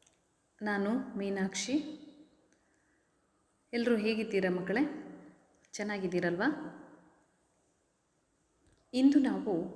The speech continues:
ಬಿಕಾಂ ದ್ವಿತೀಯ ವರ್ಷದ ತೃತೀಯ ಚತುರ್ಮಾಸದ ಕನ್ನಡ ಭಾಷಾ ಪಠ್ಯವಾದಂತಹ ನುಡಿ ನೂಪುರ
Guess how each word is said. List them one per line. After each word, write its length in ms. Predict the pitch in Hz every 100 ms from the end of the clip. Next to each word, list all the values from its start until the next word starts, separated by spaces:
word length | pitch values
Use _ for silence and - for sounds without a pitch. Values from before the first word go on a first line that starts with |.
| - - - - _ _ _ _ _ _ _ _ _ _ _ -
ಬಿಕಾಂ 680 | 185 240 - 311 339 - - - - - 208
ದ್ವಿತೀಯ 380 | 233 262 262
ವರ್ಷದ 420 | 214 185 - 190 233 277 - - -
ತೃತೀಯ 480 | 214 254 269 285
ಚತುರ್ಮಾಸದ 840 | 277 226 - 214 214 190 - 190 202 277 - - - - -
ಕನ್ನಡ 320 | 226 233 233
ಭಾಷಾ 440 | 202 175 233 - 320
ಪಠ್ಯವಾದಂತಹ 880 | 269 262 233 220 214 208 202 196 208 - 226
ನುಡಿ 360 | 247 285 311
ನೂಪುರ 400 | 302 202 151 190